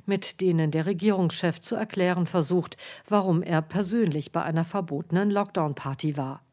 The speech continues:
Johnson behauptet, die Feier im Garten von Downing Street für ein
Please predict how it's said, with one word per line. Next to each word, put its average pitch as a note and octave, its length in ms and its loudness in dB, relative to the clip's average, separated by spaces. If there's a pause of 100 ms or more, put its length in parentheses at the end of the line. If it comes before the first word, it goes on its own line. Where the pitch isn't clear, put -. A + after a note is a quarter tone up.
(480)
Johnson F3 540 4
behauptet, G#3 600 0 (320)
die G#3+ 60 0
Feier A#3+ 380 0
im D#3+ 140 -2
Garten E3+ 340 2
von G3+ 240 0
Downing D#3+ 380 4
Street C#3+ 400 -2
für E3+ 180 -4
ein F3 240 0